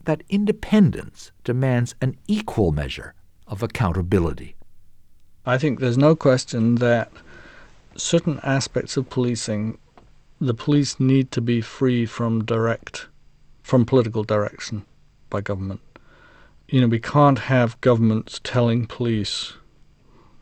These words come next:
Speaker 2: who to arrest and who to charge and what to charge them with. You know, that would undermine the public confidence in the pol-,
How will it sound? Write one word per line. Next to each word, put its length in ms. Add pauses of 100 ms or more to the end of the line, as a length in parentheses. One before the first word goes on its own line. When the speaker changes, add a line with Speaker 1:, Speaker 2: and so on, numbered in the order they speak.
(260)
Speaker 2:
who 180
to 120
arrest 640
and 180
who 140
to 120
charge 560
and 100
what 140
to 80
charge 340
them 180
with. 320 (600)
You 80
know, 120
that 160
would 280
undermine 840
the 260 (400)
public 300
confidence 600
in 120
the 60
pol-, 260